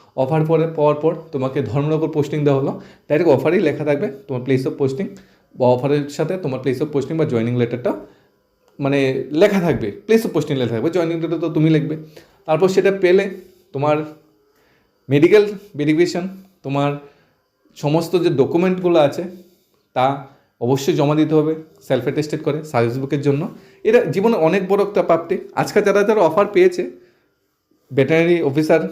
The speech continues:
টিবিএস গ্রেড ফাইভ পদে, সবাইকে অভিনন্দন। সবাই এইভাবেই আমাদের রাজ্যের নাম রোশন করবে, সবাই এইভাবেই আমাদের রাজ্যকে সামনের সারিতে এগিয়ে যাবে। মাননীয় মন্ত্রী সুধাংশু দাসকে ধন্যবাদ,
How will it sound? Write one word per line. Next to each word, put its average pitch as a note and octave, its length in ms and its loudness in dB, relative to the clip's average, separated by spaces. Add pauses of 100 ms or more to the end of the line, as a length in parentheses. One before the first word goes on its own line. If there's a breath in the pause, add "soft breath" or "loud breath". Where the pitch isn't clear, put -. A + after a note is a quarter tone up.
(420 loud breath)
টিবিএস D#3+ 380 2 (180)
গ্রেড B2 220 2
ফাইভ C3+ 220 2
পদে, C#3 180 0 (460 loud breath)
সবাইকে F3+ 380 6
অভিনন্দন। F3+ 440 2 (340)
সবাই D#3 240 4 (140)
এইভাবেই F3 360 4 (560 loud breath)
আমাদের D3 300 2 (500)
রাজ্যের C#3 340 2 (120)
নাম C#3 120 0 (140)
রোশন D3+ 300 -2
করবে, D#3 180 0 (200)
সবাই C#3 260 2
এইভাবেই D#3 320 2 (100)
আমাদের C3 260 2 (580 loud breath)
রাজ্যকে D3 340 0 (120)
সামনের C#3 420 0
সারিতে E3 300 2 (460 loud breath)
এগিয়ে C#3+ 260 2
যাবে। C#3+ 160 2 (220)
মাননীয় F3+ 360 2
মন্ত্রী F#3 260 0
সুধাংশু E3 440 2
দাসকে E3+ 280 0 (140)
ধন্যবাদ, D#3 360 2